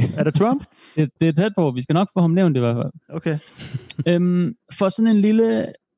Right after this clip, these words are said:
Speaker 1: Øh, hvad skal man sige? Jeg kunne godt, i hvert fald godt bare lige tænke mig at nævne, at sådan jeg selv kommer fra en, øhm, ikke en religiøs familie, men der, der er nogen i min familie, der er meget religiøse. Min farfar var præst.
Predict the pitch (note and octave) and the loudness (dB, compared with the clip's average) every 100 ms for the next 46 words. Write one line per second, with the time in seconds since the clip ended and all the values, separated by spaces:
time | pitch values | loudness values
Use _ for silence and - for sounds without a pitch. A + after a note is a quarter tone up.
0 | - F#3 F#3+ F#3+ F#3+ F#3+ G3 - F3+ E3+ | -4 0 2 2 0 0 -2 -4 -2 -4
1 | D#3 E3 - F3+ F#3 - - G3 G#3 - | -4 -6 -6 -2 -2 -4 -4 -2 -2 -6
2 | - G#3 G#3 A3 A3 A3 G3 G#3 G#3 G#3+ | -4 -2 -2 -2 -2 -2 -2 -2 0 0
3 | G3+ F#3 F3 F#3 G3+ A3 E3+ - E3 D3+ | 2 2 2 2 2 -2 -4 -2 0 0
4 | F#3 - E3+ C#3 - C3 B2+ B2+ A#2 A#2 | -2 -4 -2 -2 -2 -2 0 0 0 0
5 | A#2+ A#2 _ _ - _ _ _ _ D3+ | -2 -6 _ _ -20 _ _ _ _ -2
6 | D#3+ D3+ C#3+ C#3+ E3+ - D3+ C#3+ B2+ C3 | 0 2 2 2 0 2 0 2 2 2
7 | B2+ C3+ - - D3+ E3+ F3 F3 D#3+ D3 | 0 -2 -6 -6 -2 2 2 2 2 2
8 | C#3 D#3 E3 D3 B2+ - C3 B2+ B2+ C#3 | 0 0 2 2 -2 -2 -2 0 2 2
9 | C#3+ B2+ D3 C3+ B2+ A#2 D#3 C#3 B2+ B2 | 2 2 2 0 -2 -2 -2 -2 -4 -4
10 | - D3+ D#3 | -2 -2 -2